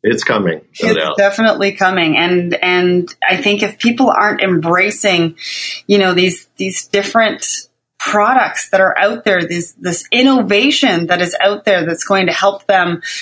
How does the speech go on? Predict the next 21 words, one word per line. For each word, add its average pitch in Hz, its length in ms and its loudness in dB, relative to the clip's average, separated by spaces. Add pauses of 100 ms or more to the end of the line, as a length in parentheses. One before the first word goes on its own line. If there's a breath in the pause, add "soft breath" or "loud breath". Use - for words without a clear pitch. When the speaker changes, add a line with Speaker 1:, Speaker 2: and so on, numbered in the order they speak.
(140 loud breath)
Speaker 2:
navigate 208 680 2
the 190 60 -4
futures 202 500 0
of 180 260 -2
their 180 140 -2
supply 175 460 0
chain, 175 360 0
I 170 180 -2
think 190 340 -4
that, 170 360 0
uh, 165 320 2 (640 loud breath)
you 214 100 2
know, 196 220 2
you 208 160 2
just 208 240 0
don't 226 240 0
know 196 180 2
where 196 220 2
you're 180 120 0
gonna 165 220 0
go. 202 320 0